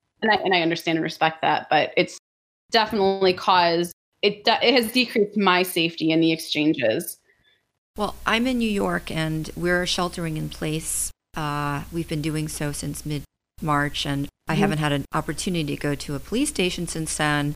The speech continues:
Speaker 2: I'm wondering, given the high rates of infection amongst law enforcement, are police officers wearing masks when you go to the police station?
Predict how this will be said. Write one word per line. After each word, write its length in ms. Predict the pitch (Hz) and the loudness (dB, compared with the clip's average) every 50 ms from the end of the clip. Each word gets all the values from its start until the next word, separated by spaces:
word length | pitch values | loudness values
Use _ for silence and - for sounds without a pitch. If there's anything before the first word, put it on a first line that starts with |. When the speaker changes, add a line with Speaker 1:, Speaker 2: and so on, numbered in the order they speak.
| - - | -4 -4
Speaker 2:
I'm 160 | 170 160 160 | -4 -2 0
wondering, 400 | 165 180 190 180 180 170 160 147 | 0 0 0 0 -2 -2 -2 -2
given 260 | - 165 151 165 160 | -2 -2 -2 -2 -2
the 100 | 151 156 | -2 -4
high 200 | 151 - 160 160 | -2 -2 0 0
rates 380 | 160 151 151 156 156 156 - - | 0 0 0 -2 -2 -2 -4 -6
of 100 | - 151 | -6 -4
infection 520 | 143 143 139 - 170 175 - - - 147 143 | -4 -4 -2 -2 -2 -2 -4 -4 -4 -4 -4
amongst 560 | 147 147 147 147 147 143 143 - - - - - _ _ _ _ - | -2 -2 -2 -2 -2 -4 -6 -8 -10 -10 -12 -14 _ _ _ _ -8
law 180 | 156 165 170 196 | -4 -2 0 0
enforcement, 800 | 208 202 - - 160 151 156 151 - - 160 151 147 147 143 - - _ _ _ _ _ _ _ _ _ - | -2 -2 -4 -2 -2 -2 -2 -2 -4 -4 -4 -4 -2 -4 -6 -8 -12 _ _ _ _ _ _ _ _ _ 0
are 160 | - 165 160 | 0 0 0
police 380 | - - - 170 165 170 170 - | 0 -4 -4 -2 -2 0 2 2
officers 500 | 165 160 - 196 180 - 185 185 - - | 2 2 0 -2 -6 -6 -6 -6 -6 -6
wearing 260 | 180 170 170 160 160 | -4 -4 -4 -2 -2
masks 380 | 156 147 147 156 185 - - - - _ _ | 0 2 2 2 0 -2 -6 -10 -14 _ _
when 160 | - 165 160 156 | -8 -6 -6 -6
you 80 | 156 | -4
go 180 | - 160 160 160 | -2 -2 -2 -2
to 120 | 160 185 | -4 -6
the 100 | 185 202 | -6 -8
police 300 | - - 220 220 214 214 | -8 -6 -4 -4 -4 -4
station? 500 | - - 233 233 233 - 247 240 240 269 | -4 -4 -4 -4 -4 -4 -6 -6 -8 -10